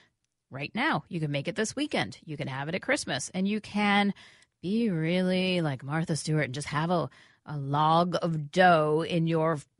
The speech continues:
icebox. And then if people come over, you'll be like, "Look at me. I'm a miracle. I make cookies when people come over in a flash." Chick, chick, chick. There you are. Fun thing to do with little kids, too. If you've got some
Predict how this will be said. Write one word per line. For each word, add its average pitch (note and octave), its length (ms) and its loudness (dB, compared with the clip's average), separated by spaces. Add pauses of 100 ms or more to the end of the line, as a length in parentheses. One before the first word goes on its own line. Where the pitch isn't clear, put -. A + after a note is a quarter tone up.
(340)
icebox. F#3+ 640 4 (280)
And G3+ 160 4
then A3 180 8
if A3 100 2
people A#3 320 0
come A#3+ 160 4
over, C4+ 420 8 (180)
you'll A#3+ 120 -2
be B3 100 4
like, B3 160 2
"Look B3 160 2
at B3+ 100 0
me. C4 380 0
I'm A#3+ 220 4
a A#3+ 40 2
miracle. B3 640 6
I A#3 180 4
make A#3 200 0
cookies A#3+ 400 0
when G#3+ 100 -2
people G#3+ 240 -2
come G#3+ 160 0
over A3 300 6
in G3+ 220 2
a F#3+ 40 -2
flash." F#3+ 540 4 (400)
Chick, - 140 -16
chick, G3 120 -8
chick. - 280 -2 (260)
There D#3 220 -4
you C3 160 -4
are. B2 160 -8 (320)
Fun C4 260 4
thing C4 160 4
to A3+ 80 -2
do G3+ 100 2
with F3+ 140 0
little F#3 240 0
kids, F3 380 -2
too. E3+ 280 -4
If F#3 100 -2
you've D3+ 80 -6
got C#3+ 180 -2
some D3 180 -8